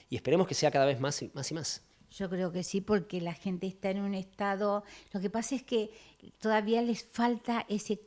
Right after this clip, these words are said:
Speaker 2: clic, ¿viste? Que vos decís, "A ver, esto no puede ser todo.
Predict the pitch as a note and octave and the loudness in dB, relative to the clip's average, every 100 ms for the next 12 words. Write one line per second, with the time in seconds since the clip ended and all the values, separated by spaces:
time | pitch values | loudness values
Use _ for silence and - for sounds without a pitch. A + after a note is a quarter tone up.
0 | _ - A#3 C4+ B3+ _ - - - G3 | _ -2 0 0 -2 _ -20 -20 -20 -16
1 | F#3+ - - G#3+ - - G#3 G3+ - G#3 | -16 -18 -16 -16 -12 -8 -4 -4 -4 -6
2 | - G#3 G#3 G#3+ A3+ A3+ - - - - | -4 -6 0 0 0 -2 -14 -20 -20 -20
3 | _ _ _ _ - G#3 - G3+ G3+ F3 | _ _ _ _ 0 0 0 -2 0 -2
4 | D#3+ F3 - - - E3 | -6 -10 -12 -16 -14 -16